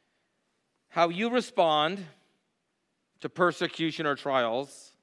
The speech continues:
likely is the greatest indicator of your faith. How you respond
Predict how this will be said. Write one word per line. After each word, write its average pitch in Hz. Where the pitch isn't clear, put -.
likely 185
is 156
the 160
greatest 160
indicator 131
of 113
your 113
faith. -
How 156
you 175
respond 202